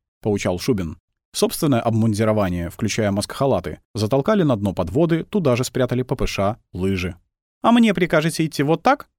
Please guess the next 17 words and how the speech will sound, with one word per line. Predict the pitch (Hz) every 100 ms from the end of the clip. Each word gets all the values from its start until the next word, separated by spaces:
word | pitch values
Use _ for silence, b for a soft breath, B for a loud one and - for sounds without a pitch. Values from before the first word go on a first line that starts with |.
| _ _
развела | 123 113 113 110
руками | 104 101 92
Настя, | 104 180 - 180 -
демонстрируя | 156 185 180 196 190 170
вызывающую | 165 175 175 139 117 104 107
звезду | 95 110 104
на | 95 90
шапке | 147 160 151 -
и | 180
весьма | 175 175 101 113
привлекательный | - 151 151 95 95 92 110
бюст. | 120 - - _ _ _ _ -
"Анастасия | 143 208 254 - 247 165
Игоревна, | 196 165 127 101 85 -
специально | - 247 208 131 98
для | 101
вас", — | 110 202 -